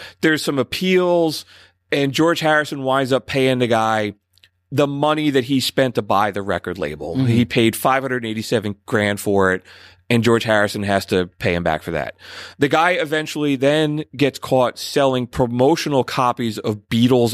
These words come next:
Speaker 1: albums without declaring the money, and the I R S gets him, and the shitbag goes to jail.
Speaker 2: Good.
Speaker 1: I'm not
Speaker 2: Is that the
Speaker 1: done.
Speaker 2: happy end? I thought it
Speaker 1: I'm
Speaker 2: was the
Speaker 1: not,
Speaker 2: happy
Speaker 1: I'm
Speaker 2: ending.
Speaker 1: not done fucking this guy, th-, this guy's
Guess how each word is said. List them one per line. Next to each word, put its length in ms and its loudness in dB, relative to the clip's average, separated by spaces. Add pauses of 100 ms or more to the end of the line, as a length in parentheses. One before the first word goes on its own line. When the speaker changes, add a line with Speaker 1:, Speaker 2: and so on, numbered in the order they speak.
(100)
Speaker 1:
albums 760 -6
without 400 2
declaring 440 -6
the 80 -4
money, 420 -2 (480)
and 140 2
the 60 4
I 180 2
R 80 -2
S 220 -4
gets 240 -8
him, 120 -6
and 120 -8
the 60 -6
shitbag 440 0
goes 260 0
to 80 -6
jail. 440 -4 (120)
Speaker 2:
Good. 320 2 (640)
Speaker 1:
I'm 220 -2
not 220 -2
Speaker 2:
Is 80 -8
that 80 2
the 60 0
Speaker 1:
done. 100 2
Speaker 2:
happy 240 -2
end? 120 -4
I 120 -2
thought 80 2
it 60 2
Speaker 1:
I'm 20 2
Speaker 2:
was 80 0
the 80 2
Speaker 1:
not, 100 2
Speaker 2:
happy 180 -2
Speaker 1:
I'm 100 0
Speaker 2:
ending. 80 -4
Speaker 1:
not 300 0
done 420 -2 (100)
fucking 420 -4
this 160 -4
guy, 320 0
th-, 300 0
this 180 0
guy's 340 0